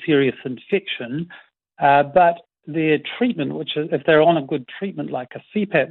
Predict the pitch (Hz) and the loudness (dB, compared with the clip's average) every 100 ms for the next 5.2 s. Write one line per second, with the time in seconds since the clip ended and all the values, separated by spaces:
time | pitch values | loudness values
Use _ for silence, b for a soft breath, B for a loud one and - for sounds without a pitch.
0 | 127 139 123 143 127 B B B 208 196 | -2 -2 -2 -4 -8 B B B 2 2
1 | - - 196 185 151 139 139 123 147 - | 0 2 4 4 -2 -6 -6 -4 -6 -8
2 | 151 151 139 139 120 123 - 120 147 143 | -6 -6 -4 -6 -6 -10 -14 -6 -6 -6
3 | - - 117 113 _ - 139 131 127 B | -10 -10 -10 -10 _ -2 0 0 -2 B
4 | B B B - 151 139 170 - 170 156 | B B B -6 -2 0 -2 -2 2 2
5 | 139 | 2